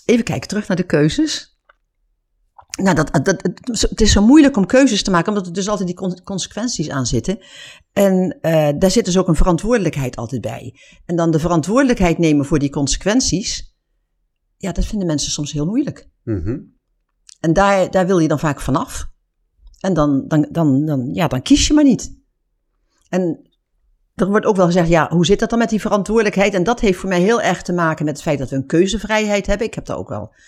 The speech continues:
Speaker 1: zullen we zeggen, een onderliggend mensbeeld bij.
Speaker 2: Ja.
Speaker 1: Ik denk dat wij als mensen, ehm,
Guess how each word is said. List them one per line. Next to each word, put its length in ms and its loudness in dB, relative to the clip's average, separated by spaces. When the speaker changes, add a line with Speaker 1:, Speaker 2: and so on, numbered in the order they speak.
Speaker 1:
zullen 220 -6
we 60 -4
zeggen, 120 -4
een 60 -10
onderliggend 480 -2
mensbeeld 520 -2
bij. 360 -4
Speaker 2:
Ja. 360 -8
Speaker 1:
Ik 100 -8
denk 140 0
dat 120 -2
wij 120 0
als 120 -4
mensen, 580 0
ehm, 420 -8